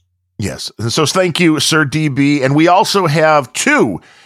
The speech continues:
I guess this is when they come in now, because we have two people on a subscription plan, and that would be J. Noah Davis and Sir John Fletcher. So thank you more than we can really say for your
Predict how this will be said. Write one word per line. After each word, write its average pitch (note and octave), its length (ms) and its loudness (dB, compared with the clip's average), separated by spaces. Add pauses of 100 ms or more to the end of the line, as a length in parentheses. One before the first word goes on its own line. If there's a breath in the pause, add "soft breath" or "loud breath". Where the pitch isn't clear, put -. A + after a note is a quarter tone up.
(120)
I A#2 80 0
guess E3 180 0
this G3 140 0
is D3+ 100 -2
when D3+ 140 -2
they C3+ 100 0
come C3+ 280 0
in C#3 160 0
now, D2 240 -2
because F#2 440 -4
we A#2+ 160 -4
have A#2+ 200 -2
two C4 200 -2
people G3+ 420 -2
on F#3 240 2
a E3 80 -4
subscription G3+ 680 -2
plan, C3+ 480 0 (480 soft breath)
and A2+ 160 0
that C3 160 0
would B2 240 0
be B2+ 380 0
J. D3+ 220 -2
Noah C#3+ 280 2
Davis C#3 640 0 (180)
and G#2 320 0
Sir D3 280 0
John B2 320 0
Fletcher. B2+ 640 0 (300 soft breath)
So G#2 480 0 (120)
thank E3 260 -4
you A#2 340 -2 (400)
more A2 520 0
than G2 160 -6
we G2+ 100 -8
can F#2+ 140 -8
really F#2 220 -4
say F#3 380 2
for - 380 -2
your B2 480 0